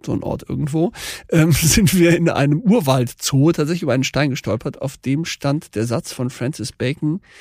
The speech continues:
äh, „Wer die Natur beherrschen will, der muss ihr gehorchen.“ Und das fand ich total smart. Ja, du musst die Systeme der Natur verstehen und musst mit ihnen arbeiten und dann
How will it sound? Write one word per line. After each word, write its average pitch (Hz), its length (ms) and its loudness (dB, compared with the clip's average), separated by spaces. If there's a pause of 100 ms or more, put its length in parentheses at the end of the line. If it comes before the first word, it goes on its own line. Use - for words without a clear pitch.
(420)
äh, 139 220 -4 (100)
„Wer 143 180 -2
die 139 120 2
Natur 135 360 -2
beherrschen 151 640 -2
will, 185 320 -2 (240)
der 135 80 -4
muss 143 200 -4
ihr 131 100 -4
gehorchen.“ - 640 -8 (1700)
Und 139 100 0
das 120 100 4
fand 175 140 -2
ich 143 60 -4
total 175 340 -8
smart. 127 580 -6 (400)
Ja, 113 320 -6
du 196 140 -8
musst - 400 -6
die 143 80 0
Systeme 151 540 -2
der 131 140 -2
Natur 143 600 -4 (720)
verstehen 147 640 -4
und 165 100 -4
musst 160 200 -6
mit 131 120 -6
ihnen 139 160 -2
arbeiten 135 600 -4
und 143 260 -8
dann 123 300 -4